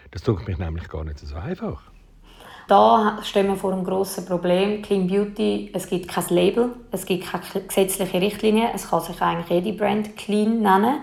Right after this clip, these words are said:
Speaker 2: ist sie nicht unbedingt. Du findest es nur raus, wenn du dich wirklich mit den Inhaltsstoffen auseinandersetzt.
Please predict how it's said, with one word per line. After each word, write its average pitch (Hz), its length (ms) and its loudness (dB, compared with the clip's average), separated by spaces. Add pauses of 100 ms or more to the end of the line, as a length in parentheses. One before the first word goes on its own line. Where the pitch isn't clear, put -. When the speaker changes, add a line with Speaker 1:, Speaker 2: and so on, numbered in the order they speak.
(400)
Speaker 2:
ist 190 300 -4
sie - 60 -4
nicht 226 160 2
unbedingt. 240 520 2 (460)
Du 202 80 -2
findest 196 300 2
es 185 80 0
nur 190 160 2
raus, 196 160 2
wenn 196 80 0
du 175 80 2
dich 175 160 -6
wirklich 175 320 -4
mit 180 100 -2
den 190 80 -2
Inhaltsstoffen 170 560 -2
auseinandersetzt. 175 1000 -4